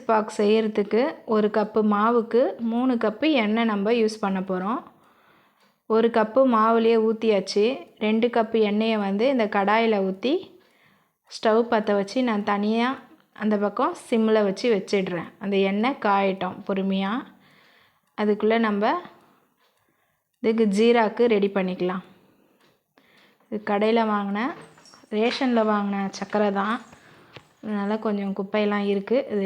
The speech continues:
எடுத்து கிளீன் பண்ணிடுறேன். கிளீன் பண்ணிட்டு அதுக்கப்புறம் ஸ்டவ் பத்த வச்சுக்கிறேன். இப்ப இதுல அதே கப்லயே ஒரு முக்கால் கப்பு தண்ணி ஊத்திருக்கேன்.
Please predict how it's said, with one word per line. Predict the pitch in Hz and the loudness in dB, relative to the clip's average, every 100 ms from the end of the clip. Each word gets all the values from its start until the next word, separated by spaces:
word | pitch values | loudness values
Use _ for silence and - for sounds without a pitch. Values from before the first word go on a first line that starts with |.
| 196 | 0
எடுத்து | 208 214 226 | -2 -2 -4
கிளீன் | 226 220 214 | 0 0 0
பண்ணிடுறேன். | 196 185 185 185 180 - - | -2 -4 -6 -8 -12 -12 -6
கிளீன் | 220 208 196 | -2 -2 -4
பண்ணிட்டு | 196 196 196 240 | -6 -6 -4 -4
அதுக்கப்புறம் | 196 190 190 190 | -4 -6 -6 -8
ஸ்டவ் | 202 185 190 | -6 -6 -8
பத்த | 214 196 | -10 -12
வச்சுக்கிறேன். | 190 104 196 185 _ _ _ _ _ _ _ _ _ _ _ _ _ _ _ _ _ _ _ _ _ _ _ _ _ _ _ _ _ _ _ _ _ _ _ _ _ _ _ _ _ _ _ _ _ | -10 -10 -10 -12 _ _ _ _ _ _ _ _ _ _ _ _ _ _ _ _ _ _ _ _ _ _ _ _ _ _ _ _ _ _ _ _ _ _ _ _ _ _ _ _ _ _ _ _ _
இப்ப | - 262 233 | -4 2 4
இதுல | 214 220 247 - - _ - 233 | 4 4 2 -2 -10 _ -6 0
அதே | 220 247 262 | 4 4 4
கப்லயே | 233 220 220 214 269 381 - - 220 | 2 0 2 4 2 0 -8 -8 -2
ஒரு | 214 214 | 0 2
முக்கால் | 208 - 254 240 220 | 0 0 0 2 -2
கப்பு | 202 277 415 247 | -2 -2 0 0
தண்ணி | 226 233 214 | 2 2 2
ஊத்திருக்கேன். | 196 190 185 156 | 0 -2 -2 -6